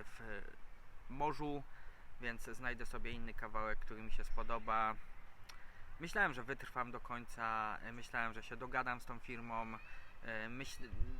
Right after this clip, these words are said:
normalne, legalne odwołania pisałem z linkami do mojej licencji, z przeklejoną licencją, nic. E,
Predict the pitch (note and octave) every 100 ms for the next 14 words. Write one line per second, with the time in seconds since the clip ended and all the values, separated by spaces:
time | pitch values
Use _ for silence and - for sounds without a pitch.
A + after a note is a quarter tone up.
0 | - - - - - - F3 F#3 F3 F3
1 | D#3 D#3 D3 C#3 C3 C3 B2+ A#2+ A#2+ A#2
2 | G#2 A#2+ A#2 A2+ A2+ G#2 - G#2 G#2 G#2+
3 | A2 A2+ C3+ E3 - C3+ C#3 C3 B2+ B2
4 | A#2 A2 - - - - - A#2+ B2 A#2+
5 | A#2+ A#2+ - B2+ A#2+ - B2 - - -
6 | E3 - E3+ E3 D#3 C#3+ C3 B2+ - -
7 | A#2+ A2+ - A#2+ A2+ A2 G#2 G2+ - -
8 | - - - - A#2+ C#3 C#3 - - -
9 | - - - - - - - - - -
10 | - B2 A#2+ A#2+